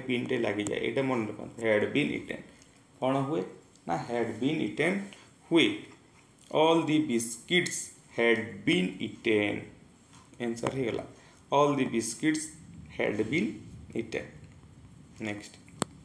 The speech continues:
I said, "I have done my homework, homework." I said I have done my homework। ତ ଏଇଟାକୁ ଆମେ କରିବା। କ'ଣ କରିବା? ଡାଇରେକ୍ଟକୁ indirect କରିବା।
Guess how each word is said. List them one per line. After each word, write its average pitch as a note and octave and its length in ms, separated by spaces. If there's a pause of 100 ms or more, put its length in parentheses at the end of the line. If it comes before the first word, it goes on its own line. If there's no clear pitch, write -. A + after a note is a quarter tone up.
(1300)
I D#3+ 160
said, A2+ 560 (100)
"I C3+ 120 (140)
have A2+ 220
done C3 240
my A2+ 140
homework, G#2 480 (180)
homework." G#2 400 (560)
I B2+ 240
said G#2+ 640 (180)
I B2 180 (180)
have G2+ 240 (480)
done D3 260 (220)
my G#2+ 200 (280)
homework। F#2+ 540 (180)
ତ - 40
ଏଇଟାକୁ C#3+ 360
ଆମେ C#3+ 160
କରିବା। C3 340 (640)
କ'ଣ D3 140 (100)
କରିବା? C#3+ 340 (640)
ଡାଇରେକ୍ଟକୁ C3+ 680
indirect C#3 440
କରିବା। C#3 300